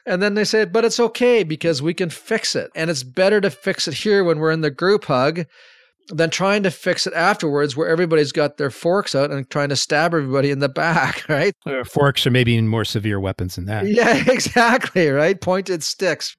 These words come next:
Speaker 1: It's easy to do changes when everybody's loving each other in the group hug than it is after the fact. So we do that on a regular basis for clients. Well, I can do it online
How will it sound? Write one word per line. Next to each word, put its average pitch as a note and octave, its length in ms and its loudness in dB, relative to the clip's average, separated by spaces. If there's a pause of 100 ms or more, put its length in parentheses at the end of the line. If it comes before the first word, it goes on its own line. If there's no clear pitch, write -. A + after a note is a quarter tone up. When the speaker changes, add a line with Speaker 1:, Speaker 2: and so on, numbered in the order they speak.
(140)
Speaker 1:
It's G#3+ 240 0
easy C4 380 2
to B3 80 2
do F#3+ 580 0
changes F3 640 -2
when D3 140 -2
everybody's D3 500 0
loving D3 320 2
each C3 200 -2
other B2 260 0
in B2 80 0
the B2 100 -4
group C3+ 300 -6
hug A#2+ 240 -4
than B2 100 -4
it A#2 140 -4
is B2 220 -2
after A#2+ 340 -2
the G#2 100 -8
fact. F2+ 320 -8
So B2 220 0 (160)
we F#3 240 2
do F3+ 220 0
that C#3 480 2 (320)
on C3+ 160 -4
a C#3+ 80 0
regular D#3+ 500 0
basis G2 500 -8
for G#2 180 -12
clients. E2+ 600 -10 (100)
Well, B2+ 160 -2
I C3+ 100 2
can C3+ 160 -2
do C#3+ 160 2
it D#3 60 4
online D3 720 2